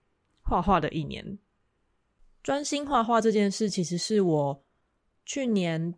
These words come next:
到今年出去庙里，还有今年上半年不是去了白沙屯妈祖进香吗？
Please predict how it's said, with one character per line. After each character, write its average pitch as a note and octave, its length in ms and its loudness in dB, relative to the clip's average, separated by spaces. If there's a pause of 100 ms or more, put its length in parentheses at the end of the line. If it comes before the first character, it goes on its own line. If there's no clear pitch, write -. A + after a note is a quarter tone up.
(100)
到 F#3 400 0
今 G3+ 240 -2
年 E3+ 220 0
出 F#3 180 -2
去 F#3+ 160 0
庙 F#3 320 2
里， - 260 -8 (140)
还 E3 180 -4
有 E3 320 0
今 F3+ 140 -2
年 F3+ 140 0
上 F3+ 180 0
半 F#3 180 0
年 C#3+ 180 -2
不 C#3+ 80 -8
是 E3+ 100 -2
去 F#3 180 -4
了 F3 100 0
白 D#3 160 -8
沙 F3+ 180 -6
屯 F3+ 160 -2
妈 E3+ 200 -2
祖 D#3+ 120 -6
进 F3 240 -4
香 E3 220 -4
吗？ D3 240 -4